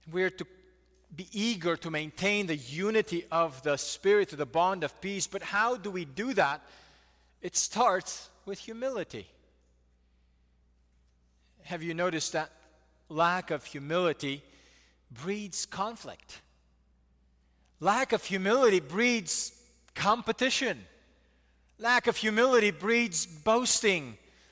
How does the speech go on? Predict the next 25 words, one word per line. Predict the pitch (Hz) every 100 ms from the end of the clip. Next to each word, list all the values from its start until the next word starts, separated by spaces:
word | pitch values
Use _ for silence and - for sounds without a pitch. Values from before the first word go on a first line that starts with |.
| _
Lack | 160 226 254
of | 226
humility | 214 202 240 254 208
breeds | 151 170 247 240 - - - 127
disunity. | 202 - 175 220 285 294 - 123 - _ _ _ _ _ _ _ _
It | 151 139
happens | 170 170 180 147
in | 131
families. | - 180 185 208 262 - - - _ _ _ _ _ _
It | 127
happens | 131 175 190 185 - - - - 202
among | 160 156
husbands | 151 175 143 170 151
and | 139 120
wives. | 147 208 269 262 - - - - - _ _
It | -
happens | 147 190 190 196 180 170 -
in | 160
the | 127
workplace. | 127 190 - 202 196 190 - - - _ _ _
It | 160
happens | - 226 - 220 - - - -
in | 165
the | 165
church. | - 202 190 - -